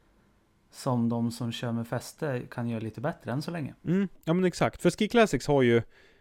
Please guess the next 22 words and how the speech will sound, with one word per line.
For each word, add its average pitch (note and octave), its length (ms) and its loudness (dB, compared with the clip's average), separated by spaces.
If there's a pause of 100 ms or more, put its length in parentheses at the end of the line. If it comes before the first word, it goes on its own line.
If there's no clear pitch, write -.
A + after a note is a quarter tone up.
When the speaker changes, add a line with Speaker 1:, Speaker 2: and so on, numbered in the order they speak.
(280)
Speaker 2:
Det D#3 100 10
är D#3 100 12
ju B2 100 10
liksom A2 260 -2
stakning G#2+ 480 4
man G2 100 0
tävlar G#2+ 340 4
i. G2 200 2 (320)
Men B2+ 320 2 (720)
just F#3 520 2
att C3+ 140 -2
det C#3 60 0
blir C3 180 4
den B2 100 2
här B2+ 100 2
variationen C3 800 -2
med B2 80 0
en A#2+ 80 -2
final D3+ 580 -2 (640)
där C3 200 8
du B2 100 8
har D#3+ 420 6